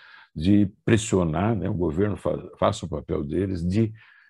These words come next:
executar patrocínio, né, que de, de empresas, de entidades, de organizações, né, de fundações, e muitos países têm um papel muito importante nisso, para, eh,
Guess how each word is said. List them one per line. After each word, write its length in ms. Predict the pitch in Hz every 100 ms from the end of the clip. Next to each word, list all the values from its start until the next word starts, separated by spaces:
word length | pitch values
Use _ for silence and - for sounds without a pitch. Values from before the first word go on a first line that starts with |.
| -
executar 1120 | 131 143 110 104 107 - _ 104 104 107 - _
patrocínio, 1080 | 98 - 90 - - 120 110 90 82 73 76
né, 260 | 110 104
que 160 | - 80
de, 380 | 76 76 73 71
de 200 | 76 135
empresas, 760 | - 98 101 98 80 82 80
de 100 | 78
entidades, 800 | 82 78 - - 85 92 78 76
de 160 | 78 80
organizações, 1120 | 90 87 87 82 76 71 - 85 90 90 -
né, 160 | 90 104 - _ _
de 120 | 82
fundações, 1040 | - 120 110 95 - - 101 98 - - - _ - - _ _
e 80 | 76
muitos 260 | 78 101 -
países 480 | - 80 82 85
têm 100 | -
um 40 | 90
papel 240 | 87 90
muito 180 | 85 80
importante 560 | 98 - 71 - 82 -
nisso, 300 | 87 104 - _ - - - _ _ _ -
para, 460 | 92 92 95 101 -
eh, 420 | 87 82 -